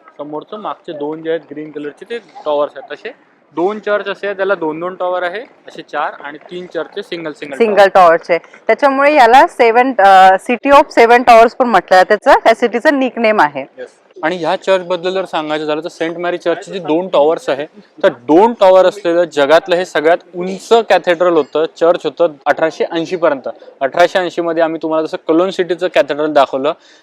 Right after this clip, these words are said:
Speaker 1: तर ते दोन टॉवरचं आता जगातलं सगळ्यात उंच आहे आणि हे दुसऱ्या नंबरचं आहे. आणि याचं जे कन्स्ट्रक्शन आहे ते पूर्ण विटांनी बनलेलं आहे, ब्रिक्स वर्कचं आहे.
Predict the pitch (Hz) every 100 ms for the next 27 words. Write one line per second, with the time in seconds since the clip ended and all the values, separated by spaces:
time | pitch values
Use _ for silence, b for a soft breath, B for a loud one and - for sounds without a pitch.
0 | _ 156 - 190 180 180 180 170 165 160
1 | 170 147 180 180 165 165 160 156 151 147
2 | 143 139 147 147 185 165 160 147 147 147
3 | 185 165 - 170 160 143 135 - 123 110
4 | 113 139 170 190 - 147 143 180 190 175
5 | - 175 175 175 180 190 190 147 123 143
6 | 165 165 156 147 151 139 170 - 160 147
7 | - 147 135